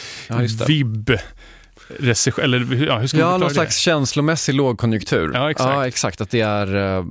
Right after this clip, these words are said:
Speaker 1: det, det är ett, ett ord som har varit ett modeord i amerikansk finansmedia, sådär, att det, det är en, eh, vi, vi har en, en vib-,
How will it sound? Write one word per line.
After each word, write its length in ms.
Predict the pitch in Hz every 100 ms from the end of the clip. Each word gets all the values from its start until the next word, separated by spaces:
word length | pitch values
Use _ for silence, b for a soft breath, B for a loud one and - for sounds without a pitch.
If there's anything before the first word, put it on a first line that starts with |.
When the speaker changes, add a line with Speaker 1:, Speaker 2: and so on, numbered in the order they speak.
| -
Speaker 1:
det, 180 | 117 127
det 240 | 117 117
är 200 | 113 107
ett, 220 | 104 -
ett 240 | - - -
ord 160 | 95
som 120 | - 98
har 220 | 92 90
varit 300 | 87 87 -
ett 100 | -
modeord 520 | 104 90 90 87 87
i 180 | 85 87 -
amerikansk 520 | 95 90 92 87 -
finansmedia, 640 | 92 85 85 95 90 80
sådär, 200 | - -
att 180 | - -
det, 240 | 82 82
det 160 | 82 87
är 200 | 85 80
en, 300 | 78 76 73
eh, 80 | 76 73 73
vi, 180 | 95 92
vi 80 | -
har 140 | 90 80
en, 160 | 78
en 220 | 87 87
vib-, 260 | 92 104 87